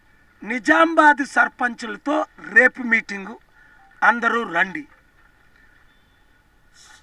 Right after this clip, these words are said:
సదాశివపేట పాల్స్ చారిటీ సిటీలో వచ్చే ఆదివారం డిసెంబర్ ఇరవై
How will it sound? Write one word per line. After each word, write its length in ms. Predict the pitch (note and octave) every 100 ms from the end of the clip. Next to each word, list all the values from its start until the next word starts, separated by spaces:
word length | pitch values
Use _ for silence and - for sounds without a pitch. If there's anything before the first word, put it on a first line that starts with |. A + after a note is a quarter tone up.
| _ _ _
సదాశివపేట 920 | - G#3+ C4+ D#4 - D#4 D4+ D4 C#4 C#4+ -
పాల్స్ 420 | - B3 C4+ - C4 -
చారిటీ 420 | G#3+ A3 A3+ B3+ A#3
సిటీలో 440 | A3+ - F#3 E3+ A#3 - _ _ _ _ _ _ _ _ _ _ -
వచ్చే 380 | C4 - D#4+ D#4+ B3 C4+
ఆదివారం 520 | C#4 C#4 A#3+ E3+ - - _ _ _ _ _ _ _ _ _ _ _ _ _ _ -
డిసెంబర్ 540 | B3+ - D#4+ D#4 D4 D4 _ - A3+
ఇరవై 320 | B3+ B3+